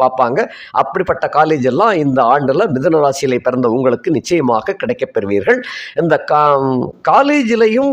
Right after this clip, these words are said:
சில பேருக்கு வந்து அந்த பெண்கள் சம்பந்தப்பட்ட விவகாரம் ஏற்படக்கூடிய சாத்தியங்கள் இருக்கிறது. ரொம்ப கேர்ஃபுல்லாக நடந்து கொள்ள பாருங்க. ஏன்னா க-, அந்த எதிர்காலத்தையே பாதிக்கக்கூடிய அளவிற்கு இந்த பெண் சமாச்சாரங்கள் வந்து குறுக்கிடுவதற்கு வாய்ப்புகள் நிறைய இருக்குது. பார்த்து நடந்துக்காங்க.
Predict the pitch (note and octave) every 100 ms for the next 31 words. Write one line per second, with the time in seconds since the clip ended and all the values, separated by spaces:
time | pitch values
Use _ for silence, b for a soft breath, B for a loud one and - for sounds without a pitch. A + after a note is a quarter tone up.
0 | A#3+ - G3 F#3 D#3 G#3 G3 E3 D#3 D#3
1 | G3 F#3+ C#3+ B B - C#3 C#3 F#3+ A#3
2 | A#3 F#3+ F3+ E3+ D#3 E3 D3 D3+ D#3 E3+
3 | D#3+ D3+ C3+ C#3+ - C#3 C#3 C3+ B2+ A2+
4 | - D#3 C#3 D3 B2+ G#2+ B2 B2 A2+ A3+
5 | A#3 B B2 F3+ B3 F#3 F#3 E3 D#3 D3
6 | C3 A#2 C3+ G#2+ A2 D#3 F#2 F2+ D2+ -
7 | G#2+ D3 D3 - B B - C#3 C#3+ B2+
8 | A#2+ A#2+ A2+ G#2+ G2 C#3+ - G3 F#3 F3+
9 | G3 G3+ - D3+ F3 F#3 G3+ E3 D3+ C#3
10 | E3+ F3 - G#3 A#3 A#3+ b b - D3+
11 | D3 C#3+ G3+ A#3 A#3 E3 D#3+ D#3+ D3 C#3
12 | C3+ C3+ A2+ C3 D#3 A2+ - F#3 - D3
13 | C3+ A#2 G#2+ A2+ - F3 G2 B2+ F3+ -
14 | E3+ D#3 B2+ G#2+ D#3 G3+ F#3+ A2+ C3 -
15 | D3 G3+ D3+ B2 - G#2 D#2 F#2+ E2+ D#2+